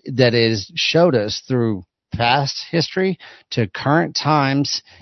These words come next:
and moving forward that have shown the results. We don't have to parrot a bunch of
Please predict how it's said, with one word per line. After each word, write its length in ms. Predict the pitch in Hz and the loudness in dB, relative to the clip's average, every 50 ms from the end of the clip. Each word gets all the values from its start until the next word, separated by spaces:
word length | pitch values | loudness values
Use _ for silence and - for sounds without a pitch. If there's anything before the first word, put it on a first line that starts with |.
| _ - | _ -6
and 240 | 135 127 123 120 123 | -2 0 2 4 4
moving 340 | 135 147 139 147 143 131 | 4 4 4 4 2 2
forward 600 | - - 160 190 196 185 143 127 123 113 113 120 | 2 0 2 2 4 4 4 2 2 -2 -4 0
that 200 | 123 131 127 110 | 0 0 2 0
have 300 | 117 101 117 131 139 127 | -2 0 0 0 0 0
shown 560 | - - - - - - 147 147 139 131 127 117 | -2 -6 -8 -4 0 2 2 2 4 2 2 0
the 100 | 117 107 | 0 0
results. 680 | 110 117 107 92 123 123 113 - - - - - - - - - - - _ _ | 0 0 0 2 2 2 2 0 -4 -10 -12 -12 -14 -16 -20 -20 -20 -20 _ _
We 80 | 135 143 | 0 2
don't 180 | 147 185 190 156 | 2 4 4 2
have 280 | 143 160 175 175 - | 2 2 2 0 0
to 380 | - 165 147 135 127 120 117 107 - | 0 2 2 4 4 2 0 0 0
parrot 520 | - - 147 170 170 143 117 113 - - - - | 0 2 2 2 2 2 0 -2 -6 -8 -10 -4
a 100 | - 143 | -4 -2
bunch 300 | 123 113 123 123 - - | 2 2 2 2 2 2
of 160 | - 127 113 | 0 0 0